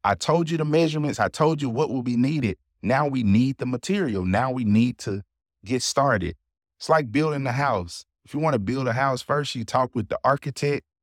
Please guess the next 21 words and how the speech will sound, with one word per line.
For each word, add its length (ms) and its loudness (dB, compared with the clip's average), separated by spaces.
and 120 -6
the 60 -4
builder, 440 0
you 160 0
draw 300 2
blueprints. 800 -2
But 80 -2
once 240 -2
you 60 -4
get 180 -6
that 180 0
drawn 380 0
up, 220 0
okay, 320 2
let's 160 0
go 160 4
to 80 2
Lowe's, 500 2
let's 160 -4
go 140 0
to 120 2